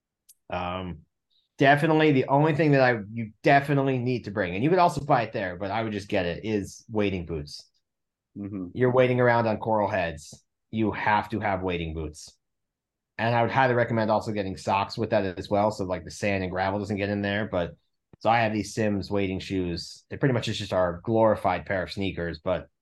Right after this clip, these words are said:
Speaker 1: that's a must. Everything else you can just get there, but you need a good pair of sneakers. Um, and then, of course, the last really, really important thing is sunglasses.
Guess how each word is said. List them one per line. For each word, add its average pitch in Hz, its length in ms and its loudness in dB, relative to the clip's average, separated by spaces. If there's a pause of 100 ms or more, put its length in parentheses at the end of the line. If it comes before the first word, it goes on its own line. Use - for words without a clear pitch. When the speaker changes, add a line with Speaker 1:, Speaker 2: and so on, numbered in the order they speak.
(640)
Speaker 1:
that's 139 300 6
a 127 60 4
must. 101 420 -2
Everything 135 380 4
else 127 400 2
you 117 100 -2
can 113 140 -4
just 107 180 -4
get 113 220 2
there, 117 180 2
but 101 140 -4
you 101 120 -4
need 104 300 -2
a 101 60 -6
good 104 240 -4
pair 98 160 0
of 92 100 -6
sneakers. 82 640 -8 (1040)
Um, 87 380 -2
and 107 100 -2
then, 123 80 0
of 120 140 -2
course, 120 500 2
the 95 480 -4
last 117 560 -2
really, 151 420 6
really 135 240 4
important 127 320 -2
thing 127 260 -4
is 101 520 -8
sunglasses. 85 840 -6